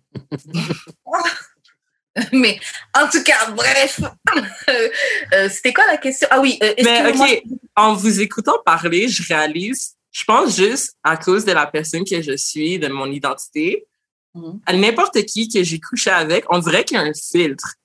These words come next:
Speaker 2: Comme, <laughs> je sais pas comment expliquer.
Speaker 1: Mhm.
Speaker 2: Genre, parce que, tu sais, exemple, je vais pas nécessairement être avec des personnes qui sont, genre, hétérosexuelles,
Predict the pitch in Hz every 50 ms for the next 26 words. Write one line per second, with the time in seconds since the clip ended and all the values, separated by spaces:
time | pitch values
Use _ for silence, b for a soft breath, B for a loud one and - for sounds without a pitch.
0 | _ - - 175 170 165 165 180 208 220 - - - - 214 165 160 233 285 -
1 | - 208 185 185 196 - - - - - 170 175 190 240 - 160 160 151 151 151
2 | - - 220 214 214 220 220 220 220 233 226 - - B B B B - - 277
3 | 294 233 196 220 233 262 262 - 202 180 - - 214 240 254 233 190 170 - -
4 | 170 180 196 202 - 151 165 - 156 151 - 147 151 - 170 180 190 185 165 -
5 | 147 147 147 143 - 143 131 - - - 139 - - 135 143 151 147 - 127 -
6 | - 139 143 123 120